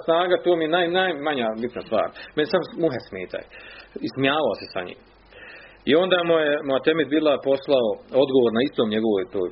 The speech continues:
pismu na papiru i napisao mu jednu rečenicu. I kada, kada je Alfonso šesti pročitao taj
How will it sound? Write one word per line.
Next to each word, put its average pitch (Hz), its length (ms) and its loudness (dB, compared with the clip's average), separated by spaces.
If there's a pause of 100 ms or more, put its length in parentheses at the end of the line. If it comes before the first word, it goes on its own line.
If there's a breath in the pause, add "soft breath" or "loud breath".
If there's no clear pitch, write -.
(100)
pismu 107 360 -6
na 80 100 -12
papiru 127 460 0
i 110 140 -2
napisao 117 560 -2
mu 110 140 0
jednu 113 220 2
rečenicu. 135 460 -2 (1000 loud breath)
I - 100 -4
kada, 120 200 2 (360)
kada 117 140 2
je 110 80 4
Alfonso 147 280 -2
šesti 139 220 -2
pročitao 123 400 0 (140)
taj 104 140 0